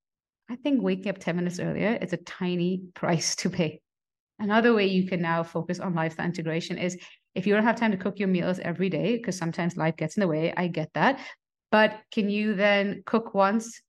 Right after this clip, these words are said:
eat twice? So double up on your portions. Earlier today, I was talking to one of my one-on-one clients, and she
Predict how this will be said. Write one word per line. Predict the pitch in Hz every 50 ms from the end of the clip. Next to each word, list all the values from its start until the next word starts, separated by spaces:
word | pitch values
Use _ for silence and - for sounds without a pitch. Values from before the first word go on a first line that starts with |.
| _ _
eat | - 202 185 190
twice? | 185 - 233 208 165 - - - _ _ _ _ _ _ _
So | - - 196
double | 160 190 185 180 190 196
up | 190 190 -
on | 143 196
your | 185 185
portions. | 190 196 202 196 - 151 156 - - _ _ _ _ _ _ _ _ _ _ _ _ - -
Earlier | 208 214 220
today, | 220 - 196 202 208
I | 190
was | 185 185
talking | 185 190 190 185 196 190
to |
one | 190 185 185
of | 185
my | 185 180
one-on-one | 175 180 180 180 175 175 175 175
clients, | - 196 180 175 175 -
and | 196 185
she | - 262 302 339 262 -